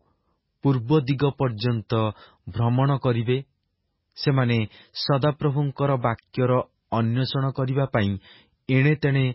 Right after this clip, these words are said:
ଦୌଡ଼ିବେ, ଆଉ ତାହା ପାଇବେ ନାହିଁ। ସେଦିନ ସୁନ୍ଦରୀ କୁମାରୀଗଣ ଓ ଯୁବକମାନେ ତୃଷାରେ ମୂର୍ଚ୍ଛାପନ୍ନ ହେବେ।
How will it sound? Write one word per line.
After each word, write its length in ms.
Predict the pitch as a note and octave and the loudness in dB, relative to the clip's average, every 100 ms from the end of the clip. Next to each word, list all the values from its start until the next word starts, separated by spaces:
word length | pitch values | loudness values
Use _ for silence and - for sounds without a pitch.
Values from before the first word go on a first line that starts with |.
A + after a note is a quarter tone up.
| - - _ | -8 -20 _
ଦୌଡ଼ିବେ, 600 | F#2 F2+ B2 C#3 C3 C#3 C#3+ - _ _ _ - | -4 2 4 4 2 0 -4 -8 _ _ _ 0
ଆଉ 140 | A2 | 0
ତାହା 420 | G#2+ - A#2+ A#2+ G2+ G2 _ _ _ _ | 0 -2 0 0 0 -4 _ _ _ _
ପାଇବେ 340 | A2+ B2 A#2 A#2 | 0 2 2 0
ନାହିଁ। 300 | G2+ E2+ D#2 - _ _ _ _ _ _ _ _ - | 0 -2 -8 -14 _ _ _ _ _ _ _ _ -6
ସେଦିନ 360 | - A#2+ A#2 G2 E2+ - - | -2 0 2 0 -4 -10 -20
ସୁନ୍ଦରୀ 600 | - - D3 C#3+ D3 C#3+ | -16 -4 0 2 2 0
କୁମାରୀଗଣ 680 | - - B2+ C3 D3 B2 G2 E2 - _ _ _ _ _ _ | -2 -4 -2 0 0 0 -2 -4 -8 _ _ _ _ _ _
ଓ 60 | A#2 | -2
ଯୁବକମାନେ 720 | A2+ B2 B2 D#3 D#3 C3 F#2 E2+ F2 _ _ _ _ _ _ _ | 0 0 2 0 0 -2 -2 -4 -8 _ _ _ _ _ _ _
ତୃଷାରେ 540 | D3 B2 - D3+ A#2+ G#2+ G#2 _ _ - | -4 -2 -2 0 2 0 -2 _ _ -6
ମୂର୍ଚ୍ଛାପନ୍ନ 760 | G#2 C3 - - D3 C#3 B2 B2 | -2 -2 -2 -4 -2 0 0 0
ହେବେ। 280 | A2+ F2+ F2 | 0 -2 -4